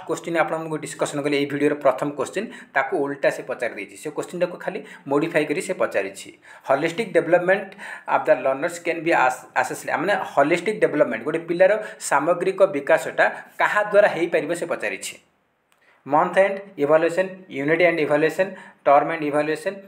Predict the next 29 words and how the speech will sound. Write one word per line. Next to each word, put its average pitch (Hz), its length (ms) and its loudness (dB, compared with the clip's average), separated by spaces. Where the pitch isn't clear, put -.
ନା 170 100 2
continuous 147 540 -2
comprehensive 127 440 -6
evaluation। 98 460 -4
ତ - 40 2
holistic 165 540 0
development 175 640 2
ବା 175 260 2
all 156 260 6
around 147 360 2
development 143 560 0
ଗୋଟେ 139 140 -6
ପିଲାର, 123 360 -2
ସାମଗ୍ରିକ 143 540 -6
ବିକାଶ 123 380 -4
ଗୋଟେ 123 140 -12
ପିଲାର 123 240 -2
ହେଇପାରିବ 120 400 -8
continuous 147 560 0
comprehensive 123 640 -4
evaluation 117 560 0
ଦ୍ୱାରା, 92 340 2
ସିସି 170 560 -6
ଦ୍ୱାରା 156 280 2
ହେଇପାରିବ। 104 480 0
ପ୍ରଥମ 139 380 0
କ୍ୱେଶ୍ଚିନ୍ଟା 165 380 -2
ଆପଣମାନଙ୍କୁ 135 360 -4
ପଚାରିଥିଲା 135 520 0